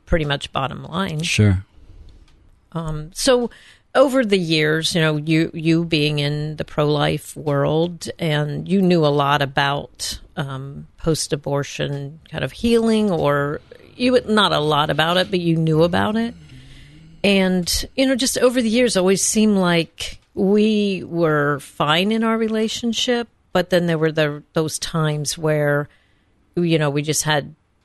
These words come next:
Speaker 1: difficulty. Maybe you were, um, just kind of exasperated with me. And it, it was mostly to do with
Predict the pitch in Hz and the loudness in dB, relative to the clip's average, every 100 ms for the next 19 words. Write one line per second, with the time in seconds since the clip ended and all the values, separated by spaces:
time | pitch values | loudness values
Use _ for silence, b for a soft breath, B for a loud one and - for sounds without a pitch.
0 | - 175 160 160 - 156 143 147 147 147 | -6 -2 -2 -4 -4 -2 0 0 -2 -2
1 | 147 147 147 151 165 156 160 - 85 - | -2 -2 -4 -2 -2 0 -2 -2 -2 -6
2 | - _ _ - 147 - - - 156 - | -10 _ _ -16 -14 -14 -18 -10 -8 -6
3 | - - 143 143 160 - - 73 - - | -6 -4 -4 -6 -10 -8 -6 -4 -6 -6
4 | 78 - - - - 165 160 160 156 151 | -6 -6 -12 -14 -8 -4 -2 -2 -2 -4
5 | 165 - - 240 247 254 311 - 214 170 | -4 -4 -2 -2 0 2 2 0 -2 0
6 | 170 147 143 165 151 156 143 - - | 0 -2 -4 -4 -2 0 0 -4 -12